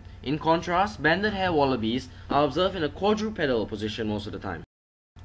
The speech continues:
Finally, Procoptodon goliah also had very long arms, and its paws had fingers with hooked claws, and it could use these hands to grasp objects. It is predicted that the Goliath obtained food from higher branches using these hands.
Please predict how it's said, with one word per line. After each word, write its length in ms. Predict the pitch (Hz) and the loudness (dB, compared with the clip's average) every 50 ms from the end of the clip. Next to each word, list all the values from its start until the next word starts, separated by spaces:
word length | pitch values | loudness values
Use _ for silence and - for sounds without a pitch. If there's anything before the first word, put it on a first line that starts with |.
| - - - - - - - - - | -18 -18 -18 -18 -16 -18 -12 -2 4
Finally, 480 | 180 185 190 180 165 139 113 110 120 120 | 6 6 6 6 6 6 6 4 4 2
Procoptodon 680 | - 139 135 - 311 - - 175 170 175 170 180 175 | 0 -2 2 2 0 0 0 0 0 2 2 2 2
goliah 400 | 139 139 135 123 123 135 139 - | 0 2 4 6 6 6 6 6
also 300 | - 127 131 131 156 165 | 4 0 0 2 0 0
had 220 | 160 147 123 110 107 | 2 2 2 2 4
very 200 | 113 113 120 123 | 6 6 6 6
long 280 | 123 120 117 120 110 | 6 4 4 4 2
arms, 340 | 95 110 107 92 80 87 - | 2 0 0 0 -2 -6 -6
and 140 | - 113 139 | -4 -2 -2
its 140 | 143 120 - | -2 -2 -4
paws 420 | - - 170 170 160 135 113 104 | -6 0 4 6 6 6 6 4
had 160 | 110 117 104 98 | 0 -4 -4 -2
fingers 400 | - 147 156 165 165 175 165 151 | 0 0 2 2 2 0 0 0
with 120 | 131 101 | -2 0
hooked 260 | - 208 220 208 - | 0 0 0 0 -4
claws, 420 | - 175 170 143 123 101 82 - - | -4 2 4 4 4 4 2 0 -4
and 160 | - 127 135 | -4 -4 -4
it 60 | 131 | -6
could 100 | 127 147 | -6 -4
use 220 | 170 180 190 196 | -4 -2 -2 -2
these 220 | 156 165 165 147 - | -2 -2 -4 -4 -2
hands 420 | 156 170 175 151 120 104 90 - | 0 2 2 2 2 0 -4 -6
to 80 | - 110 | -8 -8
grasp 440 | 101 92 120 123 117 117 113 - - | -4 -2 2 2 2 2 2 -2 -6
objects. 540 | 104 101 90 98 98 - - - - - - - - - - - - - - - - | -8 -6 -6 -6 -8 -8 -8 -14 -16 -16 -16 -16 -16 -16 -16 -16 -16 -16 -12 -4 0
It 60 | 151 | 0
is 120 | 180 175 - | 0 0 0
predicted 520 | - 170 175 175 208 208 - 143 117 - | -2 0 2 2 2 2 2 0 0 2
that 220 | 110 113 110 107 107 | 0 0 0 0 -4
the 40 | |
Goliath 600 | 127 120 139 147 147 151 160 180 196 208 208 214 - | -2 0 2 4 6 6 8 8 8 6 4 0 -4
obtained 400 | - 123 - 160 151 156 160 165 | -6 -4 0 0 0 2 0 -2
food 200 | 156 165 151 139 | -2 -2 -2 0
from 160 | 151 135 117 | -2 -4 -4
higher 340 | 101 117 131 135 139 147 147 | -2 2 4 6 8 6 6
branches 520 | 135 127 135 127 123 120 - 107 101 101 110 | 4 4 2 2 2 0 -2 -6 -6 -4 -4
using 260 | 113 107 110 117 117 | -4 -2 -2 -2 -4
these 180 | 117 113 104 | -4 -6 -6
hands. 480 | - 135 143 127 104 87 87 - - | -4 -2 -2 -2 -2 -4 -8 -12 -16